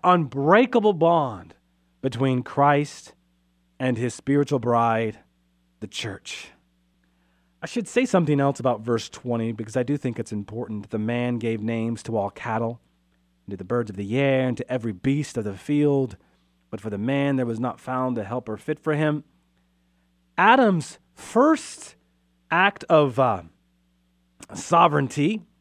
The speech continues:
<laughs> over the animal kingdom was to what? Identify it with name and exercise authority over it. This was certainly something you would see in the ancient world. How about the rib,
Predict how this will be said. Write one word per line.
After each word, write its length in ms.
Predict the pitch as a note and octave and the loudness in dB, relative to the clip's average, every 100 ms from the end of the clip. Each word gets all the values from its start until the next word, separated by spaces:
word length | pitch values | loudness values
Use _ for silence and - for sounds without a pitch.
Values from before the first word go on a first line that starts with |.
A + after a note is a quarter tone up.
| _ | _
<laughs> 120 | A#2+ G#2 _ _ _ _ _ - | -12 -12 _ _ _ _ _ 0
over 220 | D3+ C#3+ | 2 4
the 140 | C#3+ | 2
animal 320 | C#3+ C3+ C3 B2+ | 0 0 2 0
kingdom 500 | - B2 A#2 A2+ G#2+ _ _ _ _ _ _ _ | -2 -4 -2 -4 -8 _ _ _ _ _ _ _
was 200 | A#2 G#2 | -2 -2
to 180 | - A2 | -6 -8
what? 420 | F#2+ F2 - - _ _ _ _ - | -6 -6 -8 -20 _ _ _ _ -4
Identify 720 | C3+ C3+ C3+ F3 G3 G#3 G3+ | -2 0 2 4 4 6 6
it 140 | G#3+ F#3 | 6 4
with 140 | D#3 | 2
name 600 | D#3+ G#3 F#3 D#3 F3 G3+ - _ _ _ _ _ - | 4 4 4 4 0 -2 -8 _ _ _ _ _ -4
and 300 | C#3+ C3+ D3 | 0 0 -2
exercise 680 | D#3 C#3+ D3+ - D3 C#3 - | -2 -2 -4 2 4 2 0
authority 540 | C3+ - C#3 C#3 C#3 C#3+ | -4 0 2 2 0 0
over 300 | D#3+ C3+ C3+ | 2 2 -2
it. 360 | F#2 - - _ _ _ _ | -8 -16 -20 _ _ _ _
This 160 | D3+ C#3+ | -2 -2
was 140 | C3+ | -2
certainly 300 | E3+ D3+ C3 | -2 -2 -2
something 340 | B2+ C#3 C#3 | 0 -2 -2
you 80 | C3 | -2
would 100 | B2 | -4
see 360 | - - C3 G#2+ _ _ _ _ _ - | -6 -4 -4 -6 _ _ _ _ _ -4
in 220 | C3 A2+ - _ _ | -2 -4 -8 _ _
the 160 | D3 D3 | -6 -2
ancient 320 | B2+ A#2 A2+ | -2 -2 -4
world. 540 | B2 C#3 A#2+ F#2 - - _ _ _ _ - | 0 2 2 -2 -10 -20 _ _ _ _ -4
How 140 | A#3 | -2
about 340 | D#4+ G#3+ - | 2 2 0
the 100 | C3 | -2
rib, 380 | C3 B2+ B2+ B2 | 0 2 2 0